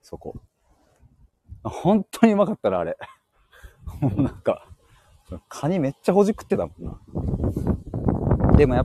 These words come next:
ぱ、まあでもなんで言えたんだろうってまた振り返ってみると、うん、そもそもその相手のご家族が、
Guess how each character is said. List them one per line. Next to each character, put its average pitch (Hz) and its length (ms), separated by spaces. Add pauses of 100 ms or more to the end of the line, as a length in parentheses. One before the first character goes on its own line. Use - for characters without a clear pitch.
ぱ、 214 260 (600)
ま 170 120
あ 180 60
で 190 80
も 151 80
な 247 180
ん 285 60
で 214 80
言 175 80
え - 20
た 202 100
ん 196 60
だ 180 80
ろ 151 80
う 139 60
っ - 40
て 131 60
ま 120 80
た 123 60
振 123 80
り 135 80
返 160 120
っ - 40
て - 120
み 123 80
る 113 120
と、 113 360
う - 200
ん、 196 60
そ - 120
も 262 120
そ 277 100
も 254 100
そ 233 100
の 202 220
相 165 160
手 175 120
の 165 100
ご 139 80
家 160 100
族 104 260
が、 92 320